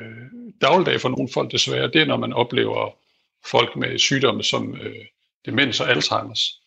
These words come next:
Øh, der er sådan en som Thomas Bredsdorff, som jeg tr-, jeg tror, han var tidligere professor på litteraturhistorie på Københavns Universitet, og han havde en kone, som, som har, eller havde Alzheimers. Og han har skrevet en, øh, en lille fin bog om det, som hedder Tøsne og Frisytia.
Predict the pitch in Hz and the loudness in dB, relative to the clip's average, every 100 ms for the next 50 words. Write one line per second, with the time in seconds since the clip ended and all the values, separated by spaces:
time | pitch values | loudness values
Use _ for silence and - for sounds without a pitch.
0 | _ _ _ - - - - - - 127 | _ _ _ -8 -8 -8 -14 -18 0 0
1 | 156 135 110 107 104 - 123 139 - - | 2 -2 0 -2 -2 -2 0 2 0 -4
2 | - - 135 127 _ 147 120 220 - - | -6 -4 -6 -8 _ -14 -12 -14 -12 -4
3 | 120 110 - 127 120 120 - 110 - - | -2 0 0 2 2 0 0 0 -2 -8
4 | 113 110 101 - _ _ - - - - | -10 -10 -14 -18 _ _ -14 -14 -14 -2
5 | 123 113 - - 160 - - 151 - - | 0 2 0 2 2 2 -2 -6 -8 -6
6 | 117 123 131 - 110 104 - 113 - 110 | -4 0 -2 -2 -4 -2 -2 -4 -6 -4
7 | 113 123 107 - 127 127 135 - 123 131 | -2 -2 -2 0 2 2 0 -2 -6 -8
8 | - - 123 120 117 123 _ - 127 - | -10 -6 -2 -2 -4 -12 _ -6 -4 0
9 | 123 - 120 131 - - - - - - | -2 -2 -4 -4 -10 -10 -20 -20 -20 -20
10 | - 110 120 - 139 139 143 113 113 120 | -6 -2 0 2 4 4 2 -2 -6 -8
11 | 120 139 117 131 135 - 127 143 135 110 | -10 -8 -2 0 0 -2 -2 0 0 -2
12 | 104 - 117 92 113 - 175 - 135 117 | -2 -2 -2 -6 -2 0 2 0 0 -6
13 | 107 - - 143 - | -8 -2 -2 0 -6